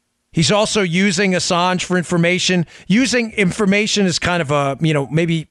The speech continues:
accumulating information, uh, to use as a commodity. In other words, Deripaska is a, a, a pass-through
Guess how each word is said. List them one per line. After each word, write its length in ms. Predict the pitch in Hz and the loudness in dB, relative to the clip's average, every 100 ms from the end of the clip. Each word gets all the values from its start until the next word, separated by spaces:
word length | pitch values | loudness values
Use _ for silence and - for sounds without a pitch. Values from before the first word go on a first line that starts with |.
| - | -10
accumulating 580 | 156 196 190 190 170 170 | -4 0 2 2 0 0
information, 680 | 160 165 170 175 - 160 151 _ _ - _ | -2 0 0 0 0 -2 -2 _ _ -20 _
uh, 200 | 156 151 | -2 -2
to 140 | 147 170 | -2 0
use 280 | 175 190 170 | 0 0 0
as 120 | 143 | -2
a 60 | |
commodity. 640 | 170 165 165 180 214 254 247 | -2 -2 0 0 -2 -2 -2
In 60 | |
other 120 | 190 190 | -2 0
words, 260 | 185 147 - - | -2 -4 -10 -2
Deripaska 600 | 208 226 - 202 208 - | 0 2 0 0 0 -2
is 140 | 185 | -2
a, 40 | 170 | 0
a, 420 | 165 165 165 160 156 | -2 0 -2 0 -2
a 40 | 156 | -2
pass-through 800 | - 196 226 - 151 139 123 | 0 0 -2 -2 -2 0 -2